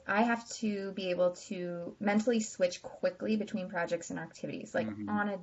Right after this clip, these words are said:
Speaker 1: dime. You need to be ready to answer a question out of the blue about something unrelated to what you were doing thirty seconds ago.
Speaker 2: Yep.
Speaker 1: So if you're distracted or tired, it's super easy for things to fall through the cracks. So you, the challenging thing is to be quick but accurate.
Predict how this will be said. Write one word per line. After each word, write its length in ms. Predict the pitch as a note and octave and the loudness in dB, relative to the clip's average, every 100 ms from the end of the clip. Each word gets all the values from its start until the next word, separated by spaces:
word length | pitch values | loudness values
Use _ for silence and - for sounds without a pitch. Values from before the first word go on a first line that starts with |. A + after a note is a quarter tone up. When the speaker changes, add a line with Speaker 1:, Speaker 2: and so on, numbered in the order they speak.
| - | 0
Speaker 1:
dime. 340 | F3+ D3 D3 | 0 2 -2
You 80 | F#3 | 0
need 200 | G#3 G3 | 0 -2
to 60 | G#3 | -2
be 120 | G3 | 0
ready 260 | F3+ F3 | 2 2
to 220 | E3+ D#3+ F3 | 0 -2 -4
answer 480 | F3 F3+ E3+ E3+ - | -2 0 0 0 -4
a 60 | |
question 420 | F3 E3+ D#3+ E3+ | -6 -6 -6 -6
out 160 | E3 D#3 | -6 -4
of 60 | D#3 | -6
the 80 | |
blue 380 | D#3 D#3+ D3 C#3+ | -6 -4 0 0
about 280 | D3 D3+ C3+ | 0 0 0
something 380 | - - D#3+ D3+ | -4 -4 -4 -2
unrelated 520 | F3+ F#3 F3+ E3 D#3+ | -2 0 0 0 -4
to 60 | - | -2
what 120 | D#3 | -4
you 80 | D#3+ | -2
were 60 | D3+ | -4
doing 320 | D3+ D3 D3+ - | -4 -6 -8 -4
thirty 300 | - - - | -4 -2 -6
seconds 480 | - G#3 - E3+ F3+ | -8 -8 -8 -6 0
ago. 300 | G#3 B3+ C4 - - _ - | 4 4 0 -12 -20 _ -8
Speaker 2:
Yep. 180 | G3+ - _ _ _ _ | -6 -6 _ _ _ _
Speaker 1:
So 160 | B3+ A3+ | 12 12
if 180 | A3 A#3+ | 10 8
you're 320 | A3 G#3+ G3+ | 10 10 8
distracted 640 | G3+ - G3+ F#3 - F3 | 2 6 6 6 2 2
or 100 | F3+ | 2
tired, 540 | - D#3+ D#3+ F#3 A#3 | 2 2 6 6 6
it's 480 | G#3+ - - - - - G#3+ | 6 2 -4 -14 -16 -12 -12
super 320 | - A#3+ A3 | -2 2 2
easy 320 | G#3+ G#3+ G#3 | 4 2 2
for 100 | G#3+ | -4
things 260 | F#3+ F#3+ F3+ | -2 -4 -4
to 80 | F3+ | -4
fall 260 | F#3 E3+ | 0 0
through 160 | F3+ F3+ | -2 -6
the 60 | - | -8
cracks. 380 | - - - - | -10 -12 -12 -10
So 80 | |
you, 160 | F3 E3 - _ | -8 -10 -16 _
the 60 | - | -14
challenging 520 | - A3+ A#3 A3 G#3 | -4 0 2 2 0
thing 100 | G#3 | -2
is 160 | F#3 F3 | -4 -6
to 140 | F3 - - | -10 -12 -10
be 520 | F3+ E3+ E3+ E3 D#3+ | -8 -6 -4 -4 -6
quick 280 | - F3+ - | -4 -4 -2
but 120 | D#3 | -4
accurate. 440 | - - - - | -4 -6 -4 -2